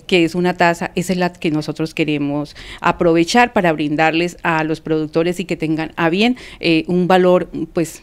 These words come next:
muy económico para que en cinco o siete años puedan ellos apalancar sus proyectos productivos, que las casas comerciales van a estar ahí,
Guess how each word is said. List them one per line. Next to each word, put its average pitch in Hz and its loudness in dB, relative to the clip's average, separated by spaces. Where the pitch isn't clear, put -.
muy 220 6
económico 226 0
para 165 -2
que 151 -4
en 147 -4
cinco 190 -2
o - -6
siete 175 -2
años 175 -2
puedan 147 -4
ellos 156 -6
apalancar 165 -2
sus 170 -10
proyectos 156 -8
productivos, 175 -2
que 170 -2
las 160 -2
casas 175 -6
comerciales 170 -2
van 190 0
a 190 0
estar 185 -2
ahí, 185 2